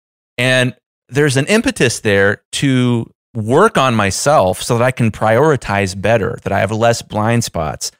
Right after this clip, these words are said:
that I have more free time, that I'm just generally a healthy person,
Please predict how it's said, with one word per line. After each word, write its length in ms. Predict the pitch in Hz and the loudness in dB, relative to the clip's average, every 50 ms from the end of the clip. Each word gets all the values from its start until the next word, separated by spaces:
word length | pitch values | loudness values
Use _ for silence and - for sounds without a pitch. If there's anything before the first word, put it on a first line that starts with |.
| _ _ _ _ | _ _ _ _
that 100 | - 123 | 0 2
I 80 | 127 127 | 2 4
have 140 | 123 120 127 | 4 2 2
more 260 | 131 135 147 147 135 | 2 2 2 2 0
free 380 | - - - 160 160 165 170 | -2 -4 -4 -2 0 0 0
time, 420 | 160 - - 101 95 98 95 92 92 | -2 -2 -6 -6 -6 -6 -6 -6 -4
that 120 | 98 123 | -2 -2
I'm 120 | 135 151 147 | -2 -2 -2
just 180 | 175 170 - | -2 -4 -2
generally 240 | - 165 170 165 151 | -2 -2 0 0 0
a 60 | 135 | 2
healthy 260 | 120 139 147 139 135 | 2 2 0 0 -2
person, 440 | 127 - 156 170 156 - 120 110 110 | -4 -2 -2 -2 -2 -2 -2 -4 -4